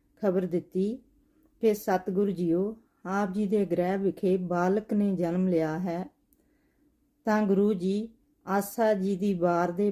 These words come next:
ਭੋਗ ਤੋਂ ਉਪਰੰਤ ਭਾਈ ਵਿਧੀ ਚੰਦ ਜੀ ਅਤੇ ਭਾਈ ਜੇਠਾ ਜੀ ਦੇ ਨਾਲ ਆਪਣੇ ਮਹਿਲਾਂ ਵਿੱਚ ਪੁੱਜੇ। ਛੇਵੇਂ ਗੁਰੂ ਜੀ ਨੇ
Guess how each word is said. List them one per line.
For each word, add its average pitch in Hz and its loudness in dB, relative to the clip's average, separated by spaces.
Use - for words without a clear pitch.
ਭੋਗ 196 2
ਤੋਂ 202 -4
ਉਪਰੰਤ 202 -4
ਭਾਈ 202 4
ਵਿਧੀ 196 0
ਚੰਦ 202 -2
ਜੀ 208 -2
ਅਤੇ 208 0
ਭਾਈ 196 0
ਜੇਠਾ 190 0
ਜੀ 190 -2
ਦੇ 185 2
ਨਾਲ 175 -2
ਆਪਣੇ 196 0
ਮਹਿਲਾਂ 214 0
ਵਿੱਚ 196 -4
ਪੁੱਜੇ। 151 -6
ਛੇਵੇਂ 233 4
ਗੁਰੂ 214 2
ਜੀ 185 0
ਨੇ 185 -2